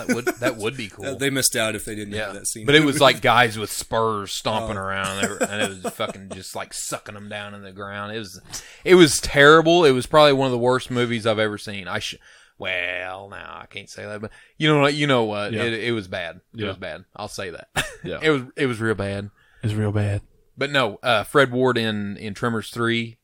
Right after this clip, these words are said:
Speaker 1: is awesome. Uh, he still has the truck, the, the Jeep truck.
Speaker 3: Does he?
Speaker 1: Yeah, he still drives it around.
Speaker 3: That's awesome.
Speaker 1: Um, but what he does is this town hires him to, like,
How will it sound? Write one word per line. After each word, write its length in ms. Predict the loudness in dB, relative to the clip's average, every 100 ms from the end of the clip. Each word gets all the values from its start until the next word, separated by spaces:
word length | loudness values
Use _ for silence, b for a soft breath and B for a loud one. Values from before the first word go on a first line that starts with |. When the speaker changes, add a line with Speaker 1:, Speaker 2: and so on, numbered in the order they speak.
| _
Speaker 1:
is 380 | -6 -6 -8 -14 0
awesome. 500 | 4 4 0 -8 -10 -14 b b b _ _
Uh, 160 | -4 -2
he 160 | 0 -4
still 240 | 4 4
has 220 | 4 0
the 80 | -2
truck, 420 | -2 -2 -2 -6 _ _
the, 480 | -2 0 -2 -8 -14 _ _ _ -10
the 140 | -8
Jeep 400 | -6 -6 -6 -8
truck. 320 | -4 -2 -2 -6 _ _
Speaker 3:
Does 200 | -8 -8
he? 140 | -12 -4
Speaker 1:
Yeah, 160 | -2
he 80 | -2
still 300 | -4 -4 -4
drives 340 | -2 -4 -4 -6
it 80 |
around. 300 | -6 -8 -10
Speaker 3:
That's 180 | -12 -14
awesome. 320 | -14 -12 -6
Speaker 1:
Um, 520 | 0 2 2 0 -6 -12 _ _ _ _ _ -6
but 160 | -6
what 160 | 0 0
he 80 | 2
does 320 | 2 2 0
is 320 | -4 -4 -8
this 180 | -12 -12
town 440 | -6 -2 0 -2
hires 480 | -4 -2 0 -2 -6
him 340 | -10 -10 -10 -14
to, 580 | -12 -12 -12 -12 -16 -16
like, 260 | -12 -12 -12